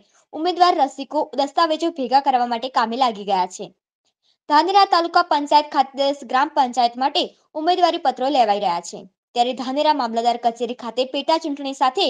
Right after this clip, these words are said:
બાર ગ્રામ પંચાયતની સામાન્ય ચૂંટણી માટે ઉમેદવારી પત્રો લેવાઈ રહ્યા છે.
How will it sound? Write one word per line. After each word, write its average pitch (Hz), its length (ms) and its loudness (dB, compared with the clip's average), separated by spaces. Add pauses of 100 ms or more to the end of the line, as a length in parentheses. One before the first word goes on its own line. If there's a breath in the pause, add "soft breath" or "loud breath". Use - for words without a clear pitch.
(360 loud breath)
બાર 339 200 6
ગ્રામ 330 320 0
પંચાયતની 311 500 -2
સામાન્ય 277 300 0
ચૂંટણી 262 420 -8
માટે 262 300 -2
ઉમેદવારી 285 480 2
પત્રો 240 200 -4
લેવાઈ 208 300 -2
રહ્યા 180 220 -2
છે. - 260 -18